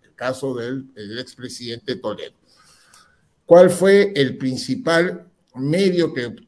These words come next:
que tuvo la fiscalía para obtener pruebas respecto de la comisión de los delitos, eh, por los que el expresidente está, va a pasar a juicio oral próximamente? La declaración del señor Maiman.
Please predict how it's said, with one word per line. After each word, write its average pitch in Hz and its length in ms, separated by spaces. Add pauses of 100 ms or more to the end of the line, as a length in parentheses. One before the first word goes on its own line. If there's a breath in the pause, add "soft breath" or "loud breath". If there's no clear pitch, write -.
(120)
que - 320
tuvo 175 280
la 147 140
fiscalía 143 640
para 120 180
obtener 139 540
pruebas 170 480
respecto 151 580
de 143 60
la 131 140
comisión 123 460
de 143 100
los 113 160
delitos, 135 680
eh, - 200
por 107 100
los 107 140
que 123 100
el 120 60
expresidente 127 520
está, 131 460
va 95 60
a 98 60
pasar 123 320
a 117 60
juicio 135 300
oral 131 200
próximamente? 202 640 (340)
La 104 120
declaración 113 580
del 127 100
señor 117 300
Maiman. - 380